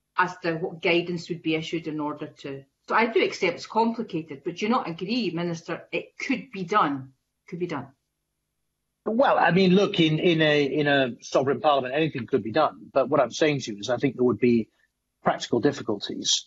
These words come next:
Speaker 2: uh, that might make it, uh, tricky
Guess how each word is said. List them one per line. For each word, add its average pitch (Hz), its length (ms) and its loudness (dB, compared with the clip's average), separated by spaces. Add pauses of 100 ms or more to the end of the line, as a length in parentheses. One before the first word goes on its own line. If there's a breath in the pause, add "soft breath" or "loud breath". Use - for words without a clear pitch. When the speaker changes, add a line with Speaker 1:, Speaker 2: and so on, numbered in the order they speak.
Speaker 2:
uh, 120 800 6
that 127 180 0
might 131 240 0
make 127 260 -2
it, 120 180 0 (240)
uh, 110 220 -4
tricky 117 520 0